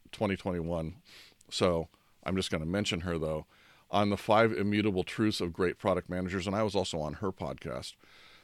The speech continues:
So, like many of us, J J transitioned into product management from a non-technical role. In her case, it was sales and marketing. And then since that initial transition, J J moved up in responsibility in product management leadership.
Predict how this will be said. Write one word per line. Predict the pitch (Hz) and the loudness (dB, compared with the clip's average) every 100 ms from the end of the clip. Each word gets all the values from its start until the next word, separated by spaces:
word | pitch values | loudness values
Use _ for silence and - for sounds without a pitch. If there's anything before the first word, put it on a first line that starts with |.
| _ | _
So, | - 123 | 2 6
like | 110 120 120 | 8 6 6
many | 135 143 | 4 6
of | 113 | 6
us, | 110 - | 4 4
J | 110 110 | 4 4
J | 110 101 | 4 2
transitioned | - 101 92 104 113 92 | 2 0 0 -2 -2 -4
into | - 117 | -2 -2
product | 117 117 104 | 2 2 2
management | 92 98 98 - 82 | 0 -2 -2 -6 -6
from | 87 | -4
a | 76 | -2
non-technical | 80 90 104 95 101 92 90 | -2 -2 -2 -4 -4 -2 0
role. | 85 87 87 90 _ _ _ - | 2 2 2 0 _ _ _ -10
In | 76 | -6
her | 90 | -6
case, | - 80 - | -4 -6 -4
it | 62 | -8
was | - | -6
sales | 80 76 80 | -4 -4 -6
and | 76 | -6
marketing. | 92 104 98 - - - - | -4 -4 -6 -6 -18 -20 -8
And | 87 101 | -2 0
then | 104 | 0
since | - 110 - | 0 0 2
that | 95 | 2
initial | 95 95 - | 2 -2 -4
transition, | 90 95 85 92 - 87 | -4 -4 -2 -4 -2 -4
J | 87 80 | -2 -4
J | 85 85 | -2 -4
moved | 82 80 - | -4 -6 -6
up | 104 | -4
in | 101 | -2
responsibility | 101 - 98 95 - 87 95 92 95 98 _ _ _ - | -2 -2 -2 -2 -2 0 0 2 0 -4 _ _ _ -8
in | 85 | -6
product | - 87 80 | -2 -4 -2
management | 92 82 80 - | -6 -6 -6 -2
leadership. | 143 147 - 127 110 | 2 2 4 4 4